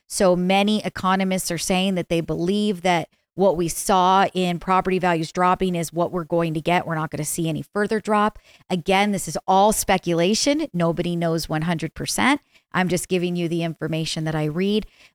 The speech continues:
but it is never a bad time to buy. There is just a bad time to sell. So even if you purchased a property today and you make sure that it's something that you can afford, you're budgeting, and the property value on it drops,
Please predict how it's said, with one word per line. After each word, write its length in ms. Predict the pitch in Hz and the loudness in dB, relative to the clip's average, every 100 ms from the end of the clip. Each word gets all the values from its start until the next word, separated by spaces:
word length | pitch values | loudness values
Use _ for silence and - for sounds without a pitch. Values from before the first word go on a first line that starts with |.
| - | -2
but 100 | 208 | 2
it 140 | 202 | 4
is 160 | 196 180 | 2 2
never 340 | 185 185 208 | 0 2 2
a 80 | 233 | 2
bad 320 | 185 180 180 | 2 0 0
time 260 | - 196 190 | -2 -4 -2
to 120 | - | -4
buy. 560 | 202 175 160 151 156 156 _ | -2 0 2 0 -2 -6 _
There 140 | 170 | 0
is 160 | 165 160 | 0 -4
just 400 | - 156 156 - | -4 -4 -4 -6
a 80 | 170 | -8
bad 340 | 156 147 156 | -6 -6 -8
time 280 | - 139 151 | -8 -8 -8
to 160 | - | -8
sell. 520 | 151 - 208 175 101 - _ _ | -6 -2 0 0 -2 -10 _ _
So 240 | - 208 185 | -2 0 0
even 300 | 202 202 220 | 0 0 0
if 160 | 233 202 | -2 -2
you 100 | 233 | -6
purchased 520 | - 180 - 208 - | -2 -4 -2 -2 -2
a 20 | |
property 480 | - 202 185 196 226 | 0 0 0 0 -2
today 540 | - 262 208 147 151 - _ _ - | -2 0 2 2 -2 -6 _ _ -4
and 180 | 185 185 | -2 0
you 120 | 180 | 0
make 260 | 170 165 | -2 -4
sure 400 | - - 170 175 | -6 -2 0 2
that 140 | 190 226 | 2 2
it's 180 | 247 - | 0 0
something 380 | 233 214 240 | -2 0 0
that 220 | 233 233 180 | 0 0 -2
you 100 | 165 | -2
can 180 | 220 | 0
afford, 680 | 269 - - 220 170 160 262 - _ _ | 0 -2 2 4 4 2 0 -4 _ _
you're 220 | 147 180 | 0 2
budgeting, 720 | 190 254 220 214 147 101 233 - _ _ _ _ | 4 2 4 0 0 -2 -4 -6 _ _ _ _
and 160 | 202 | -2
the 60 | 196 | -2
property 480 | - 202 185 202 226 | 0 0 0 0 2
value 420 | 208 196 208 226 | 4 4 2 0
on 200 | 175 170 | 0 0
it 200 | 220 - | 0 -4
drops, 680 | - 190 180 170 - - - | -6 0 2 2 0 -4 -8